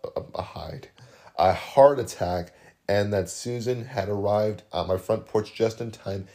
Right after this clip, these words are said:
and called the E M Ts exactly after that. That was the wake-up call I so desperately needed,"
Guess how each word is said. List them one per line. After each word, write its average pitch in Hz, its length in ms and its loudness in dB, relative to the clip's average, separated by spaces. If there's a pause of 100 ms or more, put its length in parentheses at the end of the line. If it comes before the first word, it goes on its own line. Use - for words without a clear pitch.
and 107 140 -6
called 104 220 2
the - 220 -10
E 104 100 -4
M 95 140 -6
Ts 92 320 -8
exactly 90 560 -2
after 90 400 -4
that. 76 420 -4 (680)
That 98 300 2
was 120 140 -2
the 117 100 -2
wake-up 110 400 -2
call 98 300 -2
I 95 100 -2
so 104 240 0
desperately 98 560 -4
needed," 87 440 -4